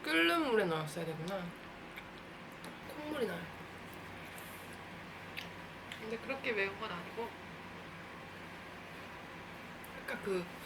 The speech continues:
요리할 때 고추기름 때문에 콧물이 나는 것 같아요. 마라탕에 아삭이 배추 있잖아요. 그거 좋아하거든요, 저는. 음, 그거 넣어도 좋을 것 같아요.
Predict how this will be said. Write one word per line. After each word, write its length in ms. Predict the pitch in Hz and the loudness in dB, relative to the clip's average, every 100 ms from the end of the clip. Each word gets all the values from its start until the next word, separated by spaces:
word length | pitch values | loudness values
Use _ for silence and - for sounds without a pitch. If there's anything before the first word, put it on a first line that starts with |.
| - - - - - | -8 -8 -8 -8 4
요리할 360 | 220 220 226 214 | 8 10 10 6
때 80 | 190 | 0
고추기름 840 | - 208 - 240 214 196 190 185 185 | 0 0 0 0 4 4 4 2 0
때문에 480 | - 190 165 170 180 151 - - - - - - | 0 0 0 2 0 0 -6 -8 -8 -8 -8 -6
콧물이 260 | 247 240 185 | 4 6 6
나는 240 | - 156 | 4 0
것 60 | 175 | -2
같아요. 320 | - - 185 - - - - - - - - - - - - - - - | -2 -4 -6 -6 -8 -8 -8 -8 -8 -8 -8 -8 -8 -8 -8 -8 -8 0
마라탕에 840 | 185 170 185 - 175 156 156 160 156 156 - - - - - - - - | 6 6 6 4 0 2 2 0 0 -4 -8 -8 -8 -6 -6 -6 -4 -2
아삭이 420 | 190 190 208 196 | 0 2 2 2
배추 280 | 170 165 - | 0 0 -4
있잖아요. 540 | - 170 170 175 190 180 - | -2 -2 -2 0 -2 -2 -6
그거 140 | - - | -4 -2
좋아하거든요, 540 | 170 165 175 - - | 0 0 -2 -4 -4
저는. 420 | - - - 233 - - - - - - - - - - | -4 -6 -2 -2 -2 -6 -6 -8 -8 -8 -8 -8 -8 0
음, 320 | 185 196 196 175 - - - - - - - - - - - - - | 2 2 0 -2 -4 -4 -4 -6 -8 -8 -8 -8 -6 0 0 0 4
그거 220 | 214 180 | 6 6
넣어도 200 | 180 180 | 2 2
좋을 220 | 190 170 | 0 2
것 120 | - | 4
같아요. 320 | 123 - - | 2 2 -6